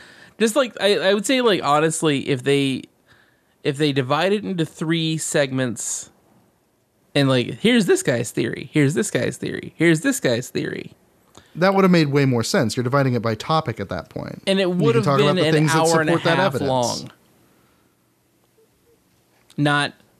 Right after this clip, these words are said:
Speaker 1: two and a half hours long, where they talk about not the Hollow Earth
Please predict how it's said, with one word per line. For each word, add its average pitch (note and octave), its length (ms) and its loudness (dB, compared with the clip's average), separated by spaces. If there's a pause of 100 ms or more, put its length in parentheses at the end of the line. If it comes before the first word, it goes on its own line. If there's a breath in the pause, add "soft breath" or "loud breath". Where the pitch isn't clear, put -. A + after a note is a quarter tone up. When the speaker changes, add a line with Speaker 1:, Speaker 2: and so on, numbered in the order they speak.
(180)
Speaker 1:
two G#3 300 -2
and E3+ 100 2
a C#3+ 60 0
half B2 320 -2
hours A#2 400 -2
long, A2+ 480 -4 (880 soft breath)
where C#3 140 0
they C3+ 140 0
talk C#3+ 260 -2
about C3+ 420 0 (800)
not D3 440 -2
the D3+ 100 -2
Hollow D3+ 440 0
Earth C3+ 440 -2